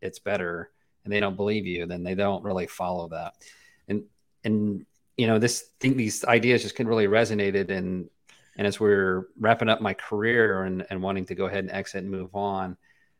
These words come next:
you know, I, I spent fifteen years or so, um, flipping homes on the side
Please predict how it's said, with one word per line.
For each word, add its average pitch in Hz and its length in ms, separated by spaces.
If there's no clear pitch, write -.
you 104 60
know, 98 80
I, 95 140
I 110 80
spent - 480
fifteen 120 360
years 107 220
or 101 60
so, 104 580
um, 95 500
flipping 104 280
homes 127 380
on 120 140
the 113 60
side 110 560